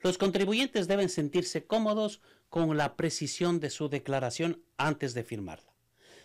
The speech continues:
También deben asegurarse de que su reembolso va directamente a ellos y no a la cuenta bancaria del preparador.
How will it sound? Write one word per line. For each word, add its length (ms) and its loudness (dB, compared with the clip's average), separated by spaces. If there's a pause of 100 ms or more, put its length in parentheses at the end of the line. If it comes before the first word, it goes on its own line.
(100)
También 360 2
deben 280 6
asegurarse 640 0
de 160 -4
que 140 -4
su 160 -2
reembolso 520 0
va 180 0
directamente 960 -2
a 260 -6
ellos 580 -6 (720)
y 120 0
no 320 0 (300)
a 120 0
la 160 -2
cuenta 380 0
bancaria 640 0 (380)
del 260 -2
preparador. 580 2